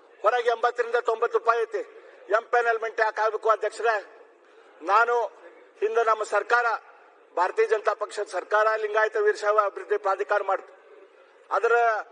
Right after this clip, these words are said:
ಸದಸ್ಯನಾಗಿ ನನಗೂ ಮಾಡಿದ್ರು. ನಾನು ಸದಸ್ಯ ಆಗೇನಿ, ಮರುದಿನ ನಾಲ್ಕು ಮಂದಿದ್ ಫೋನ್ ನನಗೆ,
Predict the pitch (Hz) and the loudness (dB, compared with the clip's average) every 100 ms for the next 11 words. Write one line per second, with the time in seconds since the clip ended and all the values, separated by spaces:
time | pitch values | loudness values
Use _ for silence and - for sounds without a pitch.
0 | - - 196 233 226 240 226 220 214 202 | -16 -6 -2 0 0 0 2 0 0 2
1 | 226 220 208 165 - - - _ - - | 2 4 0 -4 -10 -18 -20 _ -20 -20
2 | - - 180 202 220 208 208 240 247 240 | -20 -20 -2 0 2 0 2 2 2 2
3 | 240 240 247 233 220 214 233 226 220 226 | 2 0 -2 0 0 0 -2 2 2 2
4 | - 226 226 - 220 220 208 190 - - | -4 -2 -2 0 -2 0 -2 -4 -10 -18